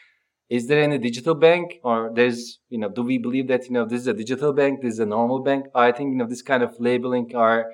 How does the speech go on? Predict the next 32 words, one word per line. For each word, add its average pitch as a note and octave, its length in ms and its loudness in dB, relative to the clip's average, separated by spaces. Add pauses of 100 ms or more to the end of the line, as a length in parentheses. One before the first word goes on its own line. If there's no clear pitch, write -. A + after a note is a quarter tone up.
(160)
is C3 160 2
not B2 320 4
working C3 380 2
anymore. A2 380 2 (540)
And C#3 440 4 (180)
so D3+ 180 4
that's C#3 240 6
why, D#3+ 260 8
you D#3 80 2
know, C#3+ 200 2
I C3 80 4
started D3 460 2
to C3+ 80 -8
build A#2 260 -4
that. A2+ 220 0 (200)
Uh, B2+ 300 6
you D3+ 160 0
guys, C#3 300 6
you C3 80 -2
know, B2+ 80 2
helped A#2+ 340 0
me A#2+ 120 -2
a A2+ 100 0
lot, A#2 340 4
you B2 60 -6
know, A2 120 -4 (120)
especially, B2 500 -6
you A#2 40 -2
know, A#2 80 -2
starting A#2+ 460 -2
from A#2 320 -4
positioning. A2 680 -6